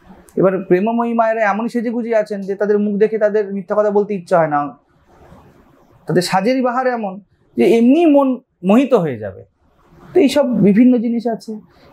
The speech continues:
তো এইগুলি বরাবরই, না দেখো না, যে কোনো জিনিস, সার্কাস দেখেছো তো, হ্যাঁ, জোকার দেখেছো, তুমি জ্যোতিষদেরকেও দেখবে,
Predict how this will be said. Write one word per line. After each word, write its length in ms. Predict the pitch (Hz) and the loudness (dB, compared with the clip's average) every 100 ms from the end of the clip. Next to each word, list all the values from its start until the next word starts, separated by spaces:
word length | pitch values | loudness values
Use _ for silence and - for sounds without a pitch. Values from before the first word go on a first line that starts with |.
| - | 0
তো 60 | |
এইগুলি 600 | 214 196 214 226 226 196 139 | 2 2 0 0 0 0 0
বরাবরই, 400 | 139 170 185 190 | 2 2 0 -2
না 140 | 190 | -6
দেখো 300 | 165 147 170 | -4 -4 -4
না, 100 | 139 | -8
যে 160 | 117 135 | -6 -6
কোনো 180 | 190 | -6
জিনিস, 180 | 165 127 - _ _ - | -4 -6 -8 _ _ -4
সার্কাস 400 | 190 190 233 196 | -2 2 2 2
দেখেছো 320 | 233 208 175 | 0 2 0
তো, 180 | 110 - - _ _ _ _ _ _ | -2 -4 -10 _ _ _ _ _ _
হ্যাঁ, 200 | - 151 | -2 -2
জোকার 380 | 139 165 190 247 | 0 0 0 0
দেখেছো, 380 | 247 233 233 254 247 - _ - | 0 -2 0 0 -2 -16 _ 2
তুমি 100 | 180 | 4
জ্যোতিষদেরকেও 520 | 139 220 214 196 214 | 4 2 0 2 2
দেখবে, 300 | 196 185 | 2 0